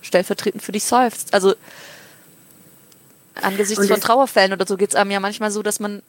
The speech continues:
Speaker 1: auch nichts sagen kann. Und ich glaub, das ist für Angehörige auch oft gut, dass, <laughs> wenn man gar nicht jetzt das irgendwie
Speaker 2: Ja.
Speaker 1: erklärt, sondern einfach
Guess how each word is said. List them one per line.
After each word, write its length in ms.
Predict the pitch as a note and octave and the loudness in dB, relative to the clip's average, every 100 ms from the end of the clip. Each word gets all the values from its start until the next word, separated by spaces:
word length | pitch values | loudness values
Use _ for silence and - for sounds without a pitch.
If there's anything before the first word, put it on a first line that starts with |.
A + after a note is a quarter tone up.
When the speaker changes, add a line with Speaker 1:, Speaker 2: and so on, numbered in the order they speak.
| _ | _
Speaker 1:
auch 220 | G3 A3+ | 2 2
nichts 240 | A3 G#3 - | 2 -4 2
sagen 320 | G#3 A3 G#3 | 2 2 0
kann. 280 | - A3+ C#4+ | 0 2 2
Und 120 | A#3 | -4
ich 100 | - | -2
glaub, 220 | G3+ G3+ | -2 0
das 180 | G#3 - | -2 -6
ist 140 | G3 | -10
für 160 | - - | -6 -4
Angehörige 540 | G#3 A3+ G3+ F#3+ F#3+ | -2 0 0 -2 -2
auch 100 | - - | -4 -4
oft 260 | G3 - - _ _ | -6 -6 -20 _ _
gut, 200 | - - | -12 -6
dass, 160 | G3 - - _ _ _ _ | -4 -6 -10 _ _ _ _
<laughs> 520 | - - - - - - | -10 -10 -8 -18 -18 -2
wenn 180 | G#3+ | 0
man 140 | A#3 G#3 | 2 2
gar 160 | F3+ | 2
nicht 120 | A3+ A3 | 2 -2
jetzt 180 | - | -6
das 100 | G#3 - | -6 -4
irgendwie 200 | A3+ A#3 | -4 0
Speaker 2:
Ja. 40 | |
Speaker 1:
erklärt, 460 | A#3 - A#3+ E4+ A4 | -2 -2 -2 0 0
sondern 220 | A#3 G#3 | 0 -2
einfach 320 | - C4 D4+ | -4 -6 -6